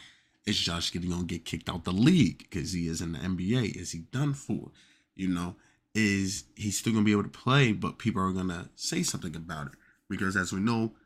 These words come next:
Karl Malone is the number one that people look at when it comes to this. You know what I'm saying? But he went crazy. He impregnated the girl and all that. And she was, what, thirteen, fifteen, something like that? But the baby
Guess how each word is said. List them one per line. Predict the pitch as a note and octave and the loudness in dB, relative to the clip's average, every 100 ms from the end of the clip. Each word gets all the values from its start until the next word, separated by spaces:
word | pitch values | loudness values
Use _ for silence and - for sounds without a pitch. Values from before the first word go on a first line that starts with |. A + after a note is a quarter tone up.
| _ | _
Karl | _ G#2 | _ 0
Malone | F#2 F2 B2 E3 D3 F3+ _ _ _ _ _ _ _ | 2 2 4 4 2 -2 _ _ _ _ _ _ _
is | F#2+ F#2+ F2+ F2 - - F2+ | -6 -4 -4 -6 -10 -18 -8
the | G#2 | 0
number | G#2+ A2+ A2 | 2 2 2
one | B2+ F#3 D3+ - - | 2 2 0 -4 -2
that | G#2+ F#2+ | 0 0
people | A#2+ G2+ F#2+ | -2 -2 -4
look | F#2 F#2 | -4 -4
at | F#2 | -6
when | F2+ | -6
it | - | -6
comes | F#2 | -10
to | F#2 | -8
this. | D2 B1+ - _ _ _ _ | -12 -14 -18 _ _ _ _
You | F2 | -10
know | E2+ | -8
what | |
I'm | E2 | -6
saying? | - F2 E2+ | -4 -4 -4
But | E2+ | 2
he | C3 F3+ | 2 4
went | A2 F#2+ - _ | 0 -2 -12 _
crazy. | D#3 F#3 G2 F#2+ | 0 2 0 2
He | C3+ | 2
impregnated | - C3+ D3 C#3+ C#3 | 2 0 0 0 0
the | B2 | 0
girl | C#3+ D3+ | 0 0
and | D#3+ | -2
all | G#3 F#3+ | -4 -4
that. | G#2 - _ _ _ _ | -6 -10 _ _ _ _
And | F#2 | -2
she | D3+ | 0
was, | C3+ B2 | 0 -2
what, | C#3 - | -6 -2
thirteen, | C3+ C#3+ D#3+ D#3 | -2 0 0 -2
fifteen, | D#3+ D#3 F3+ F#3+ | -4 -2 -2 0
something | F#3 - - | -2 -4 -6
like | G3+ | -6
that? | - A3+ - - _ - | -4 -4 -6 -20 _ -4
But | D3 | -4
the | A2 | -4
baby | G2+ C#3+ G#3 - E3 | 2 4 6 4 -2